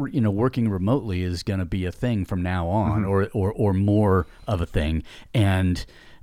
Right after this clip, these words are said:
Speaker 1: um, and so then I can live wherever I want. So why wouldn't I go live somewhere cool? And
Speaker 2: Mm.
Speaker 1: then, you know, obviously you get ten thousand new people that move to a place without ten thousand new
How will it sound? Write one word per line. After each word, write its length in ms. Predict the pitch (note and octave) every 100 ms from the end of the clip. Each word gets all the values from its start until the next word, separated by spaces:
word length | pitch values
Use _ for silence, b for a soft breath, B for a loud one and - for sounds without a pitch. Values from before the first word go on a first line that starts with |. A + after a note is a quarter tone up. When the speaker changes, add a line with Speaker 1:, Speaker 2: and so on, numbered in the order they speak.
| -
Speaker 1:
um, 480 | G#2 G2 F2 F2 F#2+ - - _ - - - -
and 140 | G#2+ F#2+
so 140 | A#2
then 160 | G#2+ G#2
I 100 | G2+
can 160 | G#2+
live 160 | G2 F#2+
wherever 360 | G2+ F2+ E2 D#2+
I 80 | D#2
want. 360 | A#2 D#3 A#2+
So 100 | A#2
why 140 | F#2+ G2+
wouldn't 300 | G#2 F#2+ F#2+
I 80 | F2
go 180 | F#2 F2+
live 240 | E2+ D#2+
somewhere 440 | - F2 E2+ D#2+ -
cool? 420 | - G3 D2+ - B B B B
And 180 | A2+ G2 F#2 F#2+
Speaker 2:
Mm. 40 |
Speaker 1:
then, 480 | B2 G#2 G#2+ G2+ G2+ A#2
you 100 | F#2+
know, 100 | G2
obviously 520 | G2+ F#2 E2+ - F#2
you 140 | E2 D#2+
get 280 | F#2+ F2+ -
ten 200 | G2+ F#2+
thousand 340 | F2+ F2 E2+
new 80 | F2
people 280 | - G#2+ F#2+
that 120 | F#2
move 180 | A#2 D3
to 100 | B2+
a 60 | G#2
place 500 | G2+ F2+ F2+ - - B B
without 400 | G#2+ F#2+ G2+ G#2+
ten 240 | - G2+ F#2+
thousand 520 | F#2+ F#2 F#2+ F2 G2+
new 520 | G#2 F#2+ F#2 F2 F2+